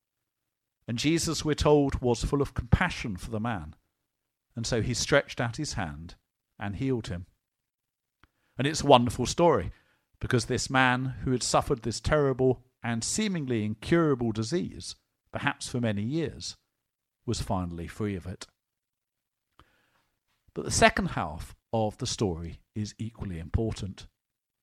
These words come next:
Jesus told the man not to tell anyone about his healing, but to go instead to the priest and offer the sacrifice that Moses had commanded for cleansing.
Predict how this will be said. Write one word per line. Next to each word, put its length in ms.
Jesus 380
told 240
the 100
man 300
not 220
to 100
tell 300
anyone 420
about 280
his 180
healing, 380
but 200
to 80
go 160
instead 460
to 100
the 80
priest 540
and 100
offer 220
the 80
sacrifice 680
that 140
Moses 540
had 180
commanded 500
for 120
cleansing. 540